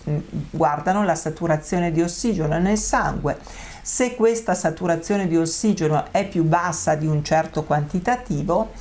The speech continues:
si possono fare negli ultimi anni degli aerosol specifici che si chiama terapia ad alti flussi. Praticamente vengono messe delle cannuline nel naso,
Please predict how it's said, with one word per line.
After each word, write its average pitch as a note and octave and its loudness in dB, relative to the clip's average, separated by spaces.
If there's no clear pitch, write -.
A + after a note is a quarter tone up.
si - -4
possono B3+ 0
fare D3+ 0
negli E3+ 2
ultimi G3+ 2
anni E3+ 2
degli G3+ 0
aerosol G3 2
specifici - -6
che G#3+ 0
si A#3+ -2
chiama E3 0
terapia G#3 0
ad C#3+ 0
alti D3 0
flussi. - -6
Praticamente G#3+ 0
vengono E3+ -2
messe F3+ 0
delle D#3 2
cannuline F3 2
nel D3+ 2
naso, E3 0